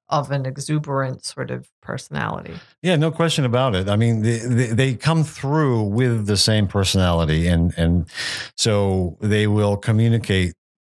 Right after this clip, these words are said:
Speaker 2: you know, obviously this is different now. They're in the spirit world, but they're communicating as, as if it were them, because it is them. And they, they don't change as much as some people might think they do.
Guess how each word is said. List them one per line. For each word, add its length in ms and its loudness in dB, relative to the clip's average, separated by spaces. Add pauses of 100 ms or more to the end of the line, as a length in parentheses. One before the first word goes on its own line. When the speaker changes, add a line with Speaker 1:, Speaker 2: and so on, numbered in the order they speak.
Speaker 2:
you 200 2
know, 340 0 (340)
obviously 480 2
this 160 4
is 120 2
different 340 0
now. 260 2
They're 400 0 (240)
in 60 2
the 80 4
spirit 300 0
world, 320 0
but 260 0 (340)
they're 80 2
communicating 840 2
as, 360 0 (720)
as 220 2
if 180 2
it 100 -2
were 200 0
them, 320 2
because 300 -2
it 80 2
is 240 2
them. 320 0
And 360 0
they, 200 2 (160)
they 80 0
don't 200 0
change 360 0
as 140 -2
much 180 2
as 120 0 (100)
some 200 2
people 220 0
might 220 2
think 200 0
they 140 0
do. 280 0